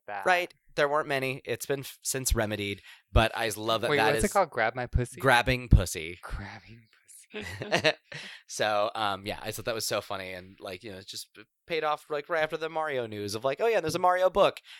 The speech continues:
Speaker 2: that may not be the Mario book you think it is."
Speaker 1: Oh my goodness. I'm gonna
Speaker 2: So
Speaker 1: buy one just to hope for, to get that.
Speaker 2: Right?
Speaker 1: No, they're gonna look through 'em now. I'm a, that's sad.
Speaker 2: Yeah,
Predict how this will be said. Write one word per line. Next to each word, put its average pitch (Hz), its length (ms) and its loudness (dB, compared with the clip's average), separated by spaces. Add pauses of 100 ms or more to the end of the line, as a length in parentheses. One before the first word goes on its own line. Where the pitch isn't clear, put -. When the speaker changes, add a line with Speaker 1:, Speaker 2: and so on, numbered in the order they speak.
(120)
Speaker 2:
that 123 100 -2
may 131 140 0
not 135 100 -6
be 139 80 2
the 123 80 0
Mario 127 280 -4
book 127 200 6
you 117 60 -10
think 113 240 -2
it - 80 -14 (100)
is." - 460 -4
Speaker 1:
Oh 120 260 -12
my 101 240 -20
goodness. 113 540 -20 (580)
I'm 131 80 -12
gonna 127 180 -4
Speaker 2:
So 85 40 -6
Speaker 1:
buy 123 160 4
one 123 180 -6
just 113 180 -14
to 113 80 -10
hope 113 220 -16
for, 120 160 -14 (160)
to 110 100 -18
get 110 220 -8
that. 110 300 -8 (480)
Speaker 2:
Right? 165 280 -8 (120)
Speaker 1:
No, 147 180 -2
they're 156 100 -2
gonna 151 180 -4
look 120 160 -10
through 110 140 -16
'em 101 100 -20
now. 101 320 -14 (200)
I'm 117 160 -18
a, - 60 -18 (440)
that's 120 240 -20
sad. 101 320 -16 (200)
Speaker 2:
Yeah, 87 340 -14